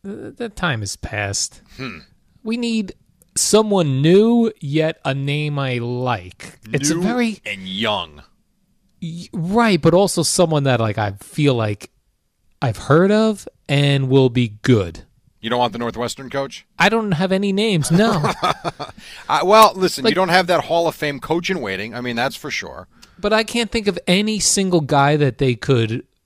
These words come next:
Speaker 1: throw out there and name that the fan base overall will be like, "Yes, this is finally, we got the guy."
Speaker 2: Well, I think the fact that it's not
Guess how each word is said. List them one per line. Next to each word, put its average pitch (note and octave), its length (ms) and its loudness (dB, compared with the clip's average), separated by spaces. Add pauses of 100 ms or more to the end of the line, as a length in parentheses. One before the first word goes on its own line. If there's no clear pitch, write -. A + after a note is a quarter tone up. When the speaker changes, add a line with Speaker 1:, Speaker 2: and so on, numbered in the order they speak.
Speaker 1:
throw C3 340 2
out B2+ 240 2
there F3+ 320 -2 (100)
and C3 220 0
name D3 460 0
that B2+ 380 -2
the B2 180 -2
fan D#3+ 460 0
base C3+ 380 0
overall D#3 540 4
will B2 80 0
be A#2 160 0
like, G#2 240 -4
"Yes, - 640 -4
this - 680 -2
is A2+ 120 -8
finally, A#2 680 -6
we G2+ 120 -10
got G2+ 240 -4
the G2 80 -10
guy." F#2 140 -10
Speaker 2:
Well, G3+ 160 8
I F3 100 6
think G#3 260 -2
the F#3 80 -2
fact F3 300 -2
that D#3 80 -2
it's C3+ 180 -4
not C#3+ 340 0